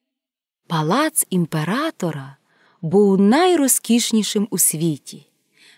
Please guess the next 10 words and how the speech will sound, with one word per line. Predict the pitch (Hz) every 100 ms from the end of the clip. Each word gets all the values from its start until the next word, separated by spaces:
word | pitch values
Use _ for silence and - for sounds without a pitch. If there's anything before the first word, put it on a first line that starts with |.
| -
Весь | 156 190 254 190
зроблений | 139 160 220 339 - 208 170 156
з | -
тонкого | 165 170 - 247 285
фарфору, | - 294 269 - 285 247 175 139 _ _ _ _ _ -
дуже | 143 170 147
коштовного, | 185 - - - 254 214 214 214 202 233 _ _ _ _ _ _ -
але | 147 160 240
такого | 285 262 - 349 208 196
ламкого, | 196 208 - 381 392 214 139